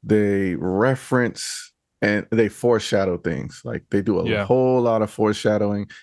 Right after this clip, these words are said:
Speaker 1: and then they always pay off. Like, it always pays
Speaker 2: Yeah.
Speaker 1: off. Like, Spiros comes into, like,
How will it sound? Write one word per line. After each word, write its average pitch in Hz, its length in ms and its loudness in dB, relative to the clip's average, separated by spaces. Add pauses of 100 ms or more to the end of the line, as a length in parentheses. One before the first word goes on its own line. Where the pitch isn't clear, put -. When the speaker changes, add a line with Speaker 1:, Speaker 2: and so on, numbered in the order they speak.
(140)
Speaker 1:
and 104 100 2
then 104 120 0
they 98 100 0
always 101 400 2
pay 95 240 0
off. 92 420 -6
Like, 92 160 0
it 104 100 2
always 107 300 2
pays 113 140 0
Speaker 2:
Yeah. 104 160 0
Speaker 1:
off. - 160 -10 (320)
Like, 95 160 0
Spiros 131 480 2
comes 117 260 0
into, 107 580 0
like, 87 200 0